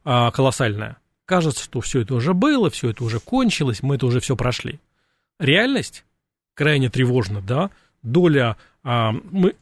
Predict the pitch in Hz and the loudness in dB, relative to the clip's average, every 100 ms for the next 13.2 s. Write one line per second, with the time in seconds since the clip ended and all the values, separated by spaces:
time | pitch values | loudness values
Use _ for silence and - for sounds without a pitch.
0 | _ _ 170 180 160 135 175 160 120 120 | _ _ 2 4 4 2 2 2 0 -2
1 | 127 117 110 - - - 127 120 - 117 | -2 -4 -6 -8 -6 -2 0 0 -2 -2
2 | 110 107 120 - 117 107 110 - - 233 | -4 -4 -6 -4 -2 -2 -4 -4 -2 2
3 | 233 156 127 110 - 113 110 107 107 107 | 2 2 2 -2 -4 -4 -2 -4 -6 -6
4 | 113 117 117 113 113 185 208 165 - 113 | -6 -6 -6 -6 -2 2 4 4 0 -4
5 | 120 117 113 - 117 131 202 320 269 139 | -4 -4 -6 -6 -2 0 2 2 0 -2
6 | 240 - - - - 160 - 165 170 156 | -4 -6 -16 -20 -8 -2 2 4 6 4
7 | 120 110 104 143 135 131 147 - 151 135 | 2 0 2 2 2 0 -2 -2 -2 0
8 | 123 139 - 160 123 117 147 143 120 139 | 2 0 0 0 0 0 0 2 2 0
9 | 143 120 117 - 165 226 311 - - - | 0 0 -2 0 0 2 0 -2 -12 -20
10 | - - 127 180 165 147 117 - - _ | -20 -6 2 4 6 4 0 -4 -18 _
11 | 131 127 123 120 135 - 165 120 - 156 | -2 2 4 2 0 2 2 2 0 2
12 | 143 123 110 123 139 131 120 - 127 269 | 2 0 -4 -2 2 2 0 -2 0 2
13 | 294 165 | 2 0